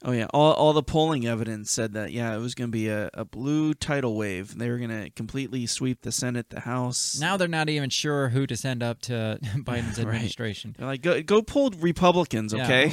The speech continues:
Speaker 2: we,
Speaker 1: <laughs>
Speaker 2: we, we don't, we don't want that.
Speaker 1: Yeah.
Speaker 2: So, yeah, that, there's that. And then I got this article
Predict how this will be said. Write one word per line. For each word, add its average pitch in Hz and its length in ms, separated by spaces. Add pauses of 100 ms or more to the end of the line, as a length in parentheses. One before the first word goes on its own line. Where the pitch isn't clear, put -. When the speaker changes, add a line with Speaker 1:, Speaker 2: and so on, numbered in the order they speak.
Speaker 2:
we, 240 80
Speaker 1:
<laughs> - 440
Speaker 2:
we, - 220
we 160 120
don't, 135 140 (160)
we 156 100
don't 180 180
want 175 160
that. 110 260 (240)
Speaker 1:
Yeah. 110 220 (800)
Speaker 2:
So, 139 640
yeah, 123 380 (200)
that, 131 300 (320)
there's 139 240
that. 113 380
And 143 100
then 139 240
I 139 100
got 131 300
this 131 160
article 123 760